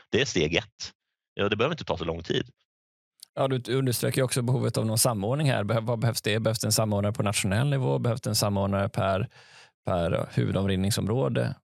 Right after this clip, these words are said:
Speaker 2: Vad tror du där?
Speaker 1: Ja, men jag, jag, det är ju ga-, det är ganska så, Havs- och vattenmyndigheten, de är ju myndigheten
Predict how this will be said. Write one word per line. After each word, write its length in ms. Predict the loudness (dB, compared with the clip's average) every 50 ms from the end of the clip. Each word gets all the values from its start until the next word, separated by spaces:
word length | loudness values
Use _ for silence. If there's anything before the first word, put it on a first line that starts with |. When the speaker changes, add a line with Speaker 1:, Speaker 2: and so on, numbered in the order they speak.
| _ _ _ _ _ _ _ -2
Speaker 2:
Vad 120 | -2 -2
tror 120 | 0 0 0
du 100 | 0 0
där? 260 | 0 0 0 -2 -6 _ _ _ _ _ _ _ _ _ _ _ _ _ 0
Speaker 1:
Ja, 180 | 2 2 4
men 140 | 4 4 4
jag, 340 | 6 6 4 4 4 2 2
jag, 160 | 2 0 0
det 80 | 0 0
är 40 |
ju 200 | 2 2 2 0
ga-, 80 | 0 0
det 80 | 0 0
är 20 |
ganska 260 | 0 0 0 0 -2 0
så, 160 | 0 0 2
Havs- 240 | 0 -2 -2 -4 -4
och 40 |
vattenmyndigheten, 800 | -4 -4 -4 -4 -6 -4 -4 -2 -2 -2 -4 -2 -2 -2 0 0
de 180 | 0 -2 0 0
är 100 | 0 0
ju 460 | 2 2 2 2 2 0 -2 -6 -8
myndigheten 760 | -4 -2 0 0 2 2 2 2 2 0 0 -2 -2 -2 -4